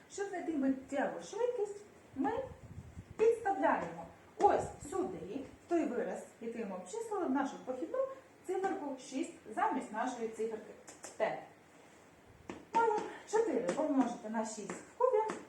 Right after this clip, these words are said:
мінус два. Шість в кубі — це ми множимо шість саме на себе тричі, буде у нас двісті шістнадцять, множимо на чотири, вісімсот шістдесят чотири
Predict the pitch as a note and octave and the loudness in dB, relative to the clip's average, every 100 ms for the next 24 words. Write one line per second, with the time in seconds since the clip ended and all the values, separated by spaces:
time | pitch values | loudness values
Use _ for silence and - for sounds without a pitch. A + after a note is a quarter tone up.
0 | - B3+ F#4 F#4 - - - F3 F3+ F3+ | -4 -2 -2 -6 -10 -16 -20 -6 -2 -2
1 | - - - - - - - - - - | -4 -10 -14 -14 -18 -20 -20 -20 -18 -20
2 | - - - - - - - - - - | -20 -20 -20 -20 -20 -18 -16 -18 -16 -2
3 | D#4 - - D#4 G3 F3 - A#3 G3 A#3 | -2 -2 -2 0 0 -6 -2 2 2 2
4 | A3+ A#3+ A#3+ F#3+ F#3 - A3+ - A3+ G3+ | 0 0 -2 -6 -8 -6 -6 0 0 0
5 | F#3+ - F3 G#3+ G#4 A4+ G#4 G4 G4+ - | -4 -8 -8 -6 2 4 4 2 0 -6
6 | - G3 E3+ E3 B3+ C#4+ A3 A3+ D#4 G#4+ | -4 -4 -4 -8 -4 -4 -4 -8 -2 2
7 | A4 F#4 F4+ - - - C4+ D4+ G#3 F#3+ | 2 0 -8 -12 -20 -2 2 4 2 -2
8 | G3+ B3+ D#4+ F4+ G#4+ G#4+ G4+ - - - | 0 0 0 6 6 6 2 -6 -12 -20
9 | - C4 C#4 B3+ C4+ B3 A#3 A3+ D#4 A4 | -8 -2 0 0 0 0 -2 -2 0 4
10 | A4 G4+ | 4 2